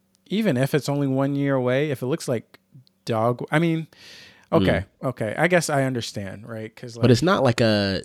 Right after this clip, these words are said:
Speaker 2: dog water to the point where it's, like, you know, unplayable, like, you know.
Speaker 1: Yeah, like, if there's, you, I can see maybe you thinking, "Oh, yeah, with one more year, maybe they'll pull things together." And also, I guess you don't wanna be that corporate person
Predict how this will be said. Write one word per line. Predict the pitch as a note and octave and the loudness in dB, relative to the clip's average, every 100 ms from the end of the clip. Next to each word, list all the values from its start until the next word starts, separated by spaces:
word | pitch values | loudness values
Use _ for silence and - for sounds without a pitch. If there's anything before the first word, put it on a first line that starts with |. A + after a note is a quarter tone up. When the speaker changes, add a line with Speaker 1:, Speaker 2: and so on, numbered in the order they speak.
| A2+ | -8
Speaker 2:
dog | G#2 A2 A#2 A2 | -2 2 4 4
water | A2 A2 G#2+ | 2 2 0
to | G#2 G#2+ | -2 -4
the | G2+ | -6
point | - G#2+ G2+ C#2+ | -4 -2 -2 -2
where | G2+ F#2+ | -2 0
it's, | F#2 - | -2 -4
like, | F#2+ F2+ | -6 -4
you | F#2+ | -4
know, | F2+ D#2 - | -4 -6 -2
unplayable, | G#2 G2 - F#2+ F#2+ F#2 F2+ F#2 F#2+ G2 F#2+ | 0 0 0 0 2 2 0 -2 0 0 -2
like, | F2 F2 | -2 -2
you | G2 C#3+ | -2 2
know. | D3 | 4
Speaker 1:
Yeah, | D3 C#3+ C#3+ D3+ | 6 4 2 -2
like, | D3 B2+ | -6 -6
if | C#3+ - | -6 -2
there's, | F3 D3+ | -2 -2
you, | D3 - E3+ F3 | -10 -8 -6 -6
I | F3 F3 | -4 -4
can | F#3+ | -4
see | - - E3+ E3 | -6 -6 -4 -2
maybe | D3+ C3 C3 B2+ | 0 0 0 0
you | B2+ B2 A#2 | -2 -2 -4
thinking, | A2 - A#2+ B2 A#2 | -4 -6 -6 -6 -2
"Oh, | A2 | -2
yeah, | A2 G#2+ | -2 -2
with | G#2 G2 | -4 -6
one | A2+ A2+ | -4 -4
more | A2 | -4
year, | G#2+ G2+ G#2 | -4 -2 -2
maybe | G#2+ G#2 G#2 G2+ | -4 -6 -6 -6
they'll | G2+ | -6
pull | F#2+ - G2+ | -8 -8 -8
things | - G2 | -8 -10
together." | G#2+ A#2 B2+ C3+ - - - - _ - | -6 0 2 0 -4 -16 -20 -20 _ -6
And | D3 C#3+ | -6 -4
also, | - F#3+ F3+ G3 | 0 0 0 0
I | F3 | 0
guess | E3 A#3 | 0 -2
you | F#3+ | 0
don't | E3+ D3 | 0 2
wanna | C#3 C#3 | 0 0
be | A#2 B2 B2 | -2 -2 -2
that | A#2 A2 G#2+ - _ _ _ _ _ _ - | -2 -4 -6 -12 _ _ _ _ _ _ -20
corporate | - C3 A#2+ B2+ A#2+ - | -2 0 2 -2 -2 -2
person | C3 B2 - D3 D3 C3+ | 0 0 0 -2 -2 -6